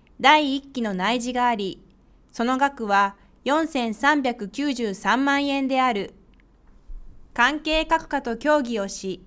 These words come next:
九月以降の議会で予算計上する。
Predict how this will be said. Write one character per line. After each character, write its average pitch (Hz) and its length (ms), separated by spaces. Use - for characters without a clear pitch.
九 320 140
月 311 280
以 262 140
降 254 240
の 214 160
議 247 160
会 233 260
で 185 300
予 185 140
算 285 280
計 330 240
上 233 220
す 208 180
る。 - 260